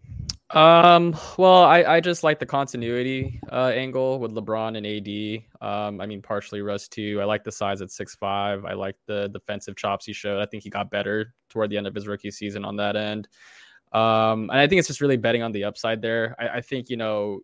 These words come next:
you could definitely make a case for Lonnie Walker, um, but I kind of envision him more as, like, the six-man spark plug scorer.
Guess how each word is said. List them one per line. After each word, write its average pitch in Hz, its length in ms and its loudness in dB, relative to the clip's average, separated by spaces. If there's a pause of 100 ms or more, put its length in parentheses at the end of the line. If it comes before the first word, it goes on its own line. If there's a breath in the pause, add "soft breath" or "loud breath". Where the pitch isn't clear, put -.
you 123 100 -10
could 113 140 -10
definitely 110 240 -4
make 107 160 -8
a 92 60 -18
case 101 200 -8
for - 160 -18
Lonnie 101 240 -6
Walker, 113 600 -6 (140)
um, 101 320 -6
but 104 120 -4
I 110 80 0
kind 123 180 -4
of 113 60 -6
envision 107 340 -8
him 104 100 -10
more 101 180 -6
as, 104 100 -4
like, 98 100 -8
the - 80 -20
six-man 98 460 -12
spark - 340 -8
plug 113 220 -4
scorer. 123 480 -2